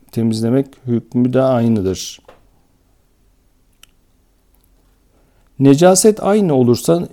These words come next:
yani görülen bir cisme sahip olursa pislik gibi bunun için sayı yoktur. Aynı, aynını izale edinceye kadar yıkamak lazımdır.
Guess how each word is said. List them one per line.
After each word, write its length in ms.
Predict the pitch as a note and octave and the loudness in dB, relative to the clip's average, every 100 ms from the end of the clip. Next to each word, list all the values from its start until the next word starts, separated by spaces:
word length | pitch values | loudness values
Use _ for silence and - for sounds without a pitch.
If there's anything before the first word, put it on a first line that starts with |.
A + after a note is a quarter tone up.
| - | -4
yani 360 | C3+ D3+ B2+ | 0 2 2
görülen 560 | A#2 B2 B2+ D3 D3 C3+ | 4 4 4 2 2 2
bir 120 | E3+ | 2
cisme 460 | E3 C3 B2 B2 A2+ | 0 -2 -2 -2 -4
sahip 520 | - A2+ G#2+ B2+ E3+ | -2 -2 0 0 2
olursa 680 | C#3 C3 C3 - A#2+ D3 - | 4 2 0 0 0 0 -2
pislik 420 | B2+ - D#3+ E3 | -6 -4 -6 -2
gibi 380 | B2+ C3 D3+ D#3 - - | 0 2 2 0 -14 -2
bunun 260 | C3+ D#3+ C#3 | 0 2 0
için 200 | A#2+ D#3 | -2 -6
sayı 420 | - A#2+ A#2+ D#3 | -2 0 2 2
yoktur. 460 | C3+ C3 - G#2+ G2 - | 2 2 -2 -6 -6 -6
Aynı, 400 | F3+ F3+ D#3+ C3 C3+ _ - | -2 0 0 -2 -4 _ -6
aynını 560 | B2+ C3 C#3+ D3 C3+ | -2 2 2 2 2
izale 520 | C3+ B2 A#2 A2+ B2 A#2+ | 2 0 0 2 0 0
edinceye 500 | G#2+ A2+ B2 D3+ D3+ | -2 -2 0 0 0
kadar 320 | D3 D3 D#3 | 2 4 4
yıkamak 640 | - A#2+ A2+ A#2+ D3+ B2 | 0 -2 -2 -2 -2 2
lazımdır. 680 | G#2+ A2 G#2+ B2+ A2+ G2+ | 4 4 2 0 0 -2